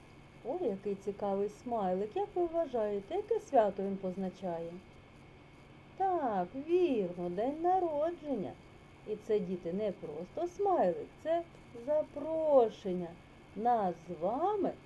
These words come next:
хтось запрошує на день народження.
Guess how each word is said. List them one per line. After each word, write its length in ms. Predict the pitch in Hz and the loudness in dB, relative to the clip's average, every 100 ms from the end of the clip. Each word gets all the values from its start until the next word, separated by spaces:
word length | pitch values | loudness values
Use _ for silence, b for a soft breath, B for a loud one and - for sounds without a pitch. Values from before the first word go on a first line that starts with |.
| - - - | -20 -20 -14
хтось 460 | - 214 330 453 262 | -2 2 2 0 0
запрошує 840 | 202 180 170 165 202 330 - 320 | 0 0 -4 -2 -2 -4 0 0
на 180 | 196 165 | 0 -4
день 300 | 160 160 175 | -2 -2 0
народження. 920 | 220 339 427 330 269 254 277 294 294 | 0 2 4 6 4 4 -6 -6 -6